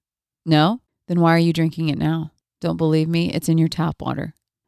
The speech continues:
I know it might sound bizarre. Why, why, why? Why would the government do that to us? Okay, just that question right there. Come on. <laughs> The government does a lot of shady things. I have teamed up with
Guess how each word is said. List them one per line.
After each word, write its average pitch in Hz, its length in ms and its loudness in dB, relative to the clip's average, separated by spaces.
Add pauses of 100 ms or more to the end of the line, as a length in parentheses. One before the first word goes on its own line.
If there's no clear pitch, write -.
(120)
I - 80 -4
know 147 300 2
it 156 80 0
might 147 240 0
sound 156 320 2
bizarre. 143 400 2
Why, 160 800 2
why, 147 840 0
why? 139 520 -2 (340)
Why 170 160 4
would 196 140 4
the 196 60 4
government 170 500 4
do 175 140 2
that 156 220 2
to 151 160 -2
us? 139 360 -2 (360)
Okay, 151 220 0
just 151 320 -4
that 151 200 2
question 143 400 -2
right 143 240 -2
there. 139 200 0
Come 151 220 -4
on. 139 260 -2 (240)
<laughs> - 100 -4 (1160)
The 226 1120 0
government 151 320 4
does 160 100 0
a 165 60 0
lot 151 200 4
of 147 80 0
shady 139 300 -2
things. 143 480 -4 (260)
I 165 120 2
have 165 120 4
teamed 185 300 0
up 160 140 2
with 156 120 0